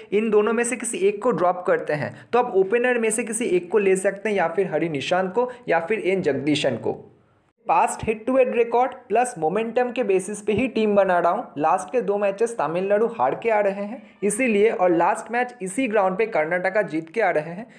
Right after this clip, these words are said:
इसीलिए कर्नाटका के फेवर में मैं थोड़ा बहुत टीम बनाया है, जहाँ पे मिडिल ऑर्डर स्टेबलाइजर्स मुझे बाबा इंद्रजीत and दिनेश कार्तिक अपने टीम में दिख रहे हैं। And वाशिंगटन सुंदर को भी मैंने लिया है।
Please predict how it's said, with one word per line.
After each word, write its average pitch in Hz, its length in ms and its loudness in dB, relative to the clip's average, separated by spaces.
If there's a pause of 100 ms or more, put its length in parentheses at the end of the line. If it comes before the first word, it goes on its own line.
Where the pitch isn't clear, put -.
इसीलिए 226 420 0 (140)
कर्नाटका 214 500 2
के 247 140 0
फेवर 185 360 2
में 226 260 -6
मैं 190 120 -6
थोड़ा 175 240 0
बहुत 220 260 0
टीम 190 220 -6
बनाया 135 360 0
है, 120 200 -8 (200)
जहाँ 196 140 2
पे 233 120 -2
मिडिल 196 340 -2
ऑर्डर 202 260 2
स्टेबलाइजर्स 196 760 0
मुझे 175 200 0
बाबा 151 300 2
इंद्रजीत 170 560 -4
and 170 160 -4
दिनेश 170 280 -2
कार्तिक 180 380 0
अपने 170 220 -2
टीम 185 180 -2
में 185 180 -2
दिख 202 200 -4
रहे 147 260 2
हैं। 190 140 -4 (220)
And 175 180 0
वाशिंगटन 220 480 0
सुंदर 196 360 2
को 220 120 0
भी 233 120 0
मैंने 220 220 0
लिया 202 220 2
है। 208 180 -4